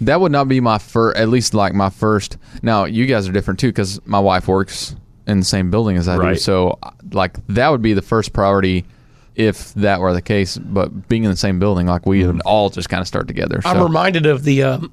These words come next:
Speaker 3: <clears throat> the intro for the T V show Burn Notice and Family Too, if you're desperate.
Speaker 2: <laughs> Right, yeah.
Speaker 1: <laughs>
Speaker 2: Yeah.
Speaker 1: Yeah. So that's my strategy. Find other people that are smarter than me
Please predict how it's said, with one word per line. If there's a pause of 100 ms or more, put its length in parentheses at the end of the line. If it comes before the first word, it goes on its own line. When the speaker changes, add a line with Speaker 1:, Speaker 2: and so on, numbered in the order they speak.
(120)
Speaker 3:
<clears throat>
the
intro
for
the
T
V
show
Burn
Notice (260)
and
Family
Too, (240)
if
you're
desperate.
Speaker 2:
<laughs>
Right,
yeah.
Speaker 1:
<laughs>
Speaker 2:
Yeah. (120)
Speaker 1:
Yeah. (160)
So
that's
my
strategy.
Find
other
people
that
are
smarter
than
me